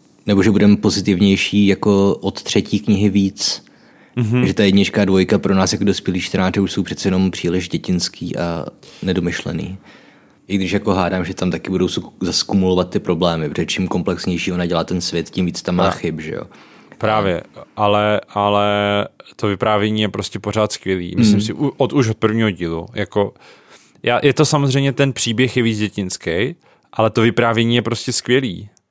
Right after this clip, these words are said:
Speaker 2: Jako,
Speaker 1: Jo.
Speaker 2: mě, mě baví úplně stejně jako pětka.
Speaker 1: A zároveň, jako, už jsem to dlouho nečet, celou tu sérii, ale myslím si, že nebyla jako pasáž, <clears throat> kde bych, kterou bych nečet, protože se nudím, že bych
Speaker 2: Mhm.
Speaker 1: přeskakoval.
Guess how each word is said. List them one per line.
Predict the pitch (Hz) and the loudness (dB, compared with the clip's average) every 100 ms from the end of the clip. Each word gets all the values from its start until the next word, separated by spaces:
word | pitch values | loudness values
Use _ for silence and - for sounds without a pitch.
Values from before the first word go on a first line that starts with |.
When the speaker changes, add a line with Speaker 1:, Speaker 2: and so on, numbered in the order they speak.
| _ _ | _ _
Speaker 2:
Jako, | - - 101 101 | -10 -4 -4 -4
Speaker 1:
Jo. | 95 - - | -12 -14 -4
Speaker 2:
mě, | 110 107 - | -4 -4 -4
mě | 110 | -2
baví | 104 101 110 | 0 0 -2
úplně | 110 - 110 | -6 -4 -4
stejně | 104 107 104 | -2 -2 0
jako | 101 - 107 104 - | -2 2 2 2 2
pětka. | 110 - 90 80 - - - | -2 -2 -4 -4 -6 -12 -2
Speaker 1:
A | 107 | 2
zároveň, | 110 110 107 107 113 107 | 4 4 4 2 2 0
jako, | 104 113 | 0 0
už | 117 | 0
jsem | 117 | 2
to | 110 | 4
dlouho | 101 104 101 | 4 4 4
nečet, | 110 - 92 | 0 0 -6
celou | - 95 90 | -4 -2 -2
tu | 92 | -2
sérii, | - 85 82 82 92 - - | -4 -4 -2 -4 -6 -12 -6
ale | 95 95 | 0 0
myslím | 92 - 101 | 0 0 -2
si, | - 98 | 0 -2
že | 104 | 0
nebyla | 98 92 104 | -2 -2 -4
jako | 104 | -4
pasáž, | 98 101 - 98 92 98 - - - - 104 | -2 0 0 0 0 -2 -4 -6 -2 0 2
<clears throat> | 101 - | -2 -6
kde | 151 107 101 | -2 2 4
bych, | 104 - - - | 2 0 -12 0
kterou | 107 | 4
bych | 104 107 | 4 4
nečet, | 104 107 104 | 4 4 2
protože | 98 | 2
se | - | 4
nudím, | 104 101 92 82 80 - - - | 4 4 2 0 -4 -10 -18 -2
že | 98 | 0
bych | |
Speaker 2:
Mhm. | 90 | 2
Speaker 1:
přeskakoval. | 101 107 120 104 87 78 82 | 0 2 0 0 -2 -4 -8